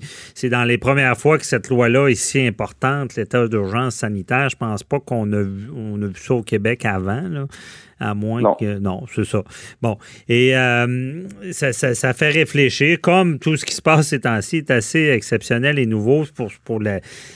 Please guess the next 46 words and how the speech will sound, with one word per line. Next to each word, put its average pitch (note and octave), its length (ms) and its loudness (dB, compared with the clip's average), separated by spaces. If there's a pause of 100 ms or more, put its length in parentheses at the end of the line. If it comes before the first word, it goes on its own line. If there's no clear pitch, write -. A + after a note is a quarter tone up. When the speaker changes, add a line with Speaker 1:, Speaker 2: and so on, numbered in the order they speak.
(340)
Speaker 1:
c'est G#2+ 180 -10
sûr C#3 260 -2
qu'on G#2+ 200 -4
a A2 80 -2
brimé A2+ 340 0
des A#2+ 140 4
droits A2+ 280 2
et A2+ 60 0
libertés G2+ 380 0
comme A2 240 -2
jamais, G#2 360 -2
je - 80 -6
pense, A2 220 -4
au G#2+ 80 -6
Québec, A2 380 0
mais C#3+ 160 2
la B2+ 140 2
raison A#2+ 540 0
en G#2+ 220 -2
était, A#2+ 420 0
bon, A2 300 2
de, G2+ 160 -6
de, G2+ 240 -6
de G2 340 -4 (520)
la A#2 360 -4
fameuse B2 440 4
règle, C3+ 240 2
les B2 80 4
droits B2 200 4
des B2+ 220 4
uns D3 140 4
s'arrêtent B2+ 400 2
où A#2+ 80 0
ceux D3 200 2
des B2 200 4
autres C#3 160 0
commencent, C#3+ 440 2
puis A2 140 -10
quand C3+ 140 -2
on B2 100 -2
parle C#3 180 2
de C3 60 2
propagation, A#2 1000 0
on G2 40 -8
comprend A#2+ 420 0
pourquoi. B2 500 2